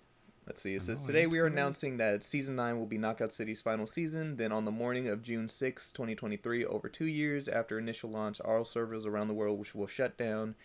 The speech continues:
Speaker 1: and the game will no longer be available." <laughs> Uh, let's see. "This is an extremely difficult decision for us, but a necessary and important one for our studio.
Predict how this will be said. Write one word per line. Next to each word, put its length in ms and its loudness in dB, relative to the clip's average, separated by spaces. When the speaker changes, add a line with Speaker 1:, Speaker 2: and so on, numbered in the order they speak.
Speaker 1:
and 120 -2
the 40 2
game 280 2
will 80 2
no 200 4
longer 300 2
be 160 -2
available." 540 -2
<laughs> 340 0
Uh, 560 2
let's 180 -6
see. 560 -6
"This 160 -6
is 120 -4
an 80 0
extremely 400 -2
difficult 360 -2
decision 340 -4
for 200 -2
us, 180 4
but 140 -2
a 40 0
necessary 520 0
and 80 2
important 440 0
one 160 -2
for 160 -4
our 80 2
studio. 500 -4